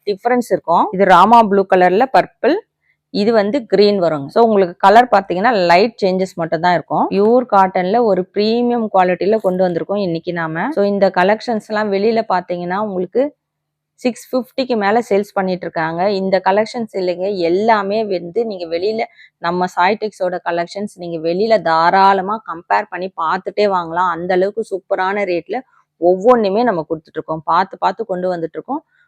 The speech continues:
So, இனிமேலும் நிறைய நியூ கலெக்ஷன்ஸ் வந்துட்டே தான் இருக்க போகுது.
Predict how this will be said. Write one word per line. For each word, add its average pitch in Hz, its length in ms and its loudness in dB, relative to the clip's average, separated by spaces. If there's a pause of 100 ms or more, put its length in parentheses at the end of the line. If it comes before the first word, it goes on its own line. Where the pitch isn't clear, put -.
So, 175 200 2
இனிமேலும் 220 720 0
நிறைய 196 380 0
நியூ 196 320 -2
கலெக்ஷன்ஸ் 196 460 -6
வந்துட்டே 180 380 -4
தான் 190 180 -2
இருக்க 175 240 -4
போகுது. 196 380 0